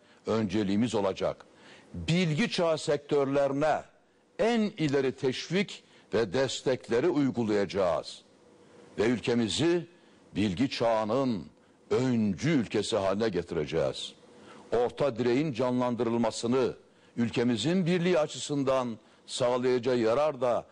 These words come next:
gözden uzak tutulmamalıdır diyoruz. Güneydoğu'da sayıları sürekli artan işsiz gençler terör örgütü için kolay av haline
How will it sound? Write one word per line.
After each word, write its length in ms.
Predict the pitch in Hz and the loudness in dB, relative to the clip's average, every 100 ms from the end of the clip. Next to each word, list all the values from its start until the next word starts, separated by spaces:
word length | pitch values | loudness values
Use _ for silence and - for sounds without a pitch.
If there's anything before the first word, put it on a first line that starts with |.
| - _ | -20 _
gözden 400 | 117 127 104 131 | 0 0 0 -2
uzak 320 | 113 113 123 - _ _ - | 0 0 -2 -4 _ _ -8
tutulmamalıdır 1000 | 131 180 196 151 131 123 120 104 110 | -4 0 0 0 0 0 0 0 -2
diyoruz. 480 | 101 101 87 78 - _ _ - - - - | 0 0 0 -4 -12 _ _ -20 -20 -20 -8
Güneydoğu'da 800 | - 110 147 139 139 135 135 135 | -2 0 2 2 0 0 0 -2
sayıları 520 | - 123 131 127 127 | -2 0 0 0 -2
sürekli 420 | 120 127 127 123 123 | -2 -2 -2 0 -2
artan 460 | 123 - 123 120 - - - | -2 -2 -2 -4 -10 -16 -8
işsiz 440 | 117 - 143 110 | -6 -2 -2 0
gençler 580 | 117 120 - 120 120 117 - _ _ _ - | 0 -2 -2 0 0 0 -6 _ _ _ -4
terör 360 | 107 123 139 | 0 2 2
örgütü 400 | 127 117 117 123 | 2 0 -2 -2
için 360 | 120 - 120 113 | -2 0 -2 -2
kolay 460 | - 117 113 113 101 - | -2 -2 0 2 2 2
av 200 | 117 104 | 2 -2
haline 580 | 110 101 101 113 104 | -2 -2 -2 0 0